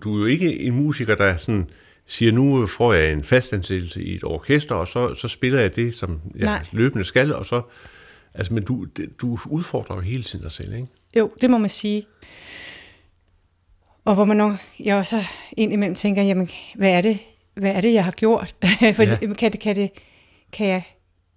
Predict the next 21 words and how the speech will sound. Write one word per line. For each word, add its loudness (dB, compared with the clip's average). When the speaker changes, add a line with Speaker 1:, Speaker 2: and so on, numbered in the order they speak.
Speaker 2:
kan -14
jeg -14
klare 4
det, 0
eller 0
kan, -2
går 0
det, 2
eller, 0
eller, -2
men 2
det, 4
det 4
er 6
jo, 2
sådan 4
er 6
det 0
blevet, 4
og 4
jeg 2